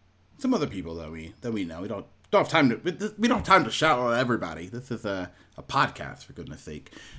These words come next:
Um, but, you know, there definitely are some other, other lists here that are, you know, kind of interesting. But, uh, if I'm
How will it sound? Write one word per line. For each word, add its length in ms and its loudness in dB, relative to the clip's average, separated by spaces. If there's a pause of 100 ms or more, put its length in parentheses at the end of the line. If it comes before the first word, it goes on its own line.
Um, 400 0 (200)
but, 240 0
you 80 4
know, 100 4
there 180 4
definitely 280 2
are 120 4
some 200 0
other, 420 0 (460)
other 180 2
lists 260 0
here 140 -2
that 100 -4
are, 140 -4 (140)
you 100 -4
know, 60 -2
kind 200 -4
of 80 -2
interesting. 420 -8
But, 280 -10 (540)
uh, 220 -4 (460)
if 120 4
I'm 340 6